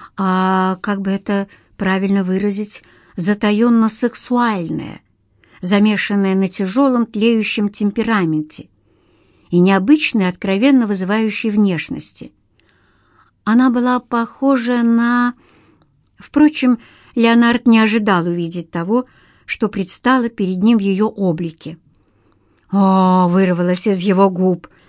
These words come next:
Сколько он не подбирал подходящих слов, таковых не нашлось ни в одном языке,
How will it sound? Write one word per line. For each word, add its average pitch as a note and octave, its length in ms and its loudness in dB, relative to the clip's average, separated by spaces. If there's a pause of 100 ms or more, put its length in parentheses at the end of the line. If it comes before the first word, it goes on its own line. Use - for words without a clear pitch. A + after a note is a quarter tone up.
(600)
Сколько - 540 2
он A3 160 4
не G#3 100 4
подбирал G#3 560 0
подходящих F3+ 760 -6
слов, C4 480 -4 (840)
таковых B3+ 420 2
не B3 80 4
нашлось A3+ 500 0
ни G3 120 0
в - 20 -2
одном F#3 300 0
языке, F3+ 600 -6